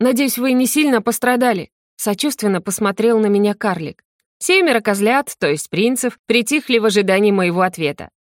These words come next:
А я посмотрела на них с изумлением. «Неужели вы уже знаете, что ко мне приходил дракон?» Просто поразительно, как же быстро в этом мире разносятся новости.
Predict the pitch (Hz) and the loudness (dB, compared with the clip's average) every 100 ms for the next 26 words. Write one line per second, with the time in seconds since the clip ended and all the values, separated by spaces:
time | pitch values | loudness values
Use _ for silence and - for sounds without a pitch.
0 | - 214 202 214 - 196 220 269 214 185 | -2 2 2 0 -2 -4 -2 -2 0 0
1 | 180 175 - 214 208 208 165 143 180 - | 0 -2 0 0 2 0 -2 -6 -12 -18
2 | _ _ _ - 220 226 185 226 294 254 | _ _ _ 0 2 2 2 2 2 0
3 | 269 247 262 196 208 247 247 269 - - | -2 -2 -2 0 0 0 -2 -6 -6 -6
4 | - 247 240 262 262 240 269 240 269 226 | 0 2 2 0 -2 -2 -2 0 -2 0
5 | 269 285 330 254 - _ _ _ _ - | -2 0 -2 -4 -8 _ _ _ _ -10
6 | 170 - 185 226 233 170 - 156 156 185 | -8 -6 -2 0 0 -2 -4 -6 -4 -4
7 | 180 170 247 262 - 165 180 190 214 202 | -2 -2 -2 -4 -4 -4 -2 0 2 2
8 | 165 151 240 277 320 277 269 262 247 165 | 0 -4 -2 -2 -2 -4 -4 -2 -2 -2
9 | 160 - - | -6 -12 -18